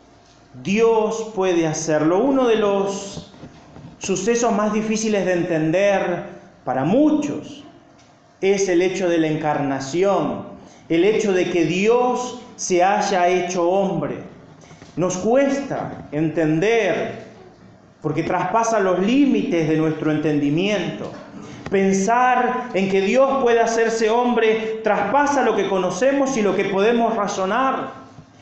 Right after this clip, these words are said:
Pero justamente es allí, detrás de ese límite, tras esa valla de nuestro razonamiento y entendimiento, donde suceden los milagros de Dios.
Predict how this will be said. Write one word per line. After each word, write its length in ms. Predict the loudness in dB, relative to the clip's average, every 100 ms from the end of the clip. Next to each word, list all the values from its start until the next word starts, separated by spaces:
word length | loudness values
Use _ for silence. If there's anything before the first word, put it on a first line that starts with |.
| -20 -6
Pero 180 | -2 0
justamente 1080 | 2 2 2 0 2 2 2 0 -2 -4 -8 -10 -2
es 220 | 0 2
allí, 720 | 0 2 2 2 -2 -6 -6
detrás 460 | -2 0 2 2 2
de 120 | 0
ese 200 | 0 0
límite, 520 | 2 2 2 0 0
tras 340 | 0 0 2 2
esa 800 | 2 2 0 0 0 -4 -8 -8
valla 580 | 0 2 4 2 2 2
de 160 | 2 0
nuestro 320 | -2 -2 -2
razonamiento 880 | -2 -2 0 0 2 2 0 0 0
y 100 | 0
entendimiento, 960 | 0 -2 0 0 2 2 2 2 2
donde 260 | 0 0 -2
suceden 1000 | -4 -2 0 2 2 0 -2 -6 -12 -4
los 180 | 0 0
milagros 460 | 2 4 4 2
de 120 | 0 0
Dios. 560 | 2 0 0 -6 -12